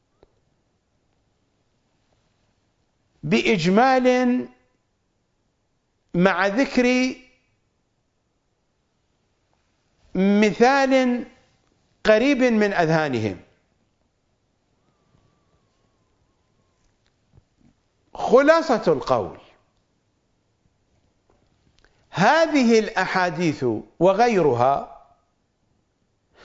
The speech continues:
تخبرنا عن منطق ترابي نحن لا نرفضه مطلقاً.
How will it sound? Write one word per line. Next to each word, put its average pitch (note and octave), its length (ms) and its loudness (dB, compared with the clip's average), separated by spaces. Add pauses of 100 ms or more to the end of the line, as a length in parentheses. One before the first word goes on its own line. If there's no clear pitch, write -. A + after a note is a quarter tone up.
(220)
تخبرنا B3+ 1000 0 (1080)
عن E3+ 540 -2 (3750)
منطق C#4 920 2
ترابي G3 960 0 (760)
نحن G3 320 0
لا B3+ 220 0
نرفضه B3 720 0
مطلقاً. F3 560 -4